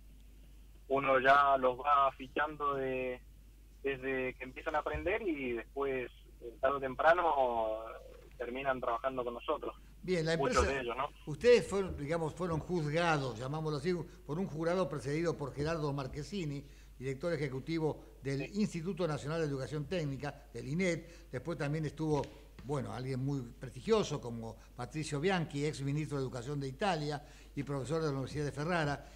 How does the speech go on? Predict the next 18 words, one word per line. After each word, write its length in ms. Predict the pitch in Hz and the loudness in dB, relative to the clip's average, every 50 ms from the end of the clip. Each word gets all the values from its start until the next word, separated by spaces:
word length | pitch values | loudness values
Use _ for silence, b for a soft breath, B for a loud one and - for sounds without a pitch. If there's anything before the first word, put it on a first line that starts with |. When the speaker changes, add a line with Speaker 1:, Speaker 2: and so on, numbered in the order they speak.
| B B B | B B B
Speaker 2:
Lisa 420 | - 151 180 226 208 - - 170 147 | -6 -2 0 0 0 0 0 0 0
De 140 | 139 135 | 0 -2
Propis, 520 | - - 208 220 185 - - 147 139 - - | -2 0 2 2 2 2 0 -4 -4 -4 -6
profesora 420 | - 147 139 131 135 127 - 180 170 | -8 -8 -6 -6 -4 -4 -2 -2 0
de 60 | 156 | 0
la 40 | 143 | -2
Universidad 260 | 139 135 117 127 156 139 | -4 -4 -4 -4 -4 -4
de 100 | 139 147 | -4 -2
Birmingham, 540 | 196 220 196 156 147 143 143 139 135 135 - B B B B B | -2 -2 -2 0 0 -2 -2 -2 -4 -6 -8 B B B B B
Birmingham. 480 | 185 196 180 160 143 139 143 143 135 - B B B | 4 4 6 6 6 6 4 4 2 -2 B B B
En 80 | B 196 | B 4
una 120 | 208 202 | 4 6
palabra, 600 | 151 160 165 185 190 175 151 - - - - - - | 6 8 8 8 10 8 8 6 4 -4 -14 -10 -6
bueno, 220 | 143 151 131 104 | -4 -4 -4 -4
hubo, 300 | 95 98 131 143 139 131 | -6 -6 -6 -6 -6 -6
hubo 220 | 127 139 147 151 147 | -6 -6 -4 -4 -2
un, 140 | 135 131 131 | -4 -4 -6
este, 420 | 123 - - 135 127 120 117 113 | -8 -8 -10 -12 -10 -10 -10 -12